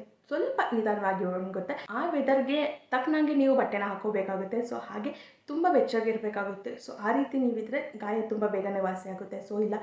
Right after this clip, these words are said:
ಚಳಿ ಇತ್ತು, ಮಳೆ ಇತ್ತು ಅಂತ ಹೇಳಿದ್ರೆ so ಸ್ವಲ್ಪ ಕೇರ್ ಆಗಿ ನೋಡ್ಕೋಬೇಕಾಗುತ್ತೆ. So ಸ್ಟಿಚಸ್ ಹಾಕಿರ್ತಾರಲ್ಲ,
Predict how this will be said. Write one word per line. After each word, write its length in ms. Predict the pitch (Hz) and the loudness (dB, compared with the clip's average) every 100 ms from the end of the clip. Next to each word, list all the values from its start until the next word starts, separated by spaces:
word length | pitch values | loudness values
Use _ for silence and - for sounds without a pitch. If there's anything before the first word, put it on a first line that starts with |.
| - - - | -6 -16 -4
ಚಳಿ 260 | - 247 302 | 4 4 6
ಇತ್ತು, 280 | 277 - 254 | 2 0 2
ಮಳೆ 320 | 226 226 254 | 4 6 6
ಇತ್ತು 300 | 254 - 233 | 4 0 2
ಅಂತ 240 | 233 226 | 2 4
ಹೇಳಿದ್ರೆ 680 | 220 220 214 226 240 - - 254 | 2 2 2 0 -4 -6 -8 -2
so 100 | 254 | 2
ಸ್ವಲ್ಪ 380 | 262 339 427 349 - | 4 4 4 0 -2
ಕೇರ್ 160 | 240 233 | 4 6
ಆಗಿ 180 | 214 220 | 6 4
ನೋಡ್ಕೋಬೇಕಾಗುತ್ತೆ. 720 | 214 214 196 196 190 196 208 | 0 -2 -2 0 0 -2 0
So 240 | 208 220 220 | -2 -2 -4
ಸ್ಟಿಚಸ್ 560 | - - - - 339 | -6 -20 -16 -8 -4
ಹಾಕಿರ್ತಾರಲ್ಲ, 500 | 277 240 220 214 214 | 0 2 2 2 2